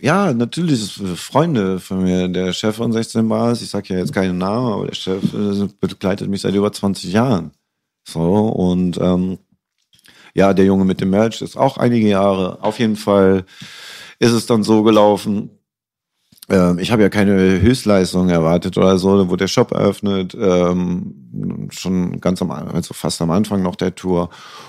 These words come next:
Und, äh, im Grunde ist alles gelaufen. Ja, okay, ich zieh ein jetzt dann im April letzten Jahres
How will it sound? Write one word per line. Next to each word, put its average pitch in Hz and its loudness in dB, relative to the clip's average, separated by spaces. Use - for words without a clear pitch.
Und, 87 4
äh, 80 0
im 147 0
Grunde 139 4
ist - -4
alles 117 0
gelaufen. 90 4
Ja, 107 4
okay, 95 0
ich 90 -2
zieh 123 0
ein 143 2
jetzt 143 -2
dann 135 2
im 117 0
April 123 4
letzten 107 0
Jahres 135 0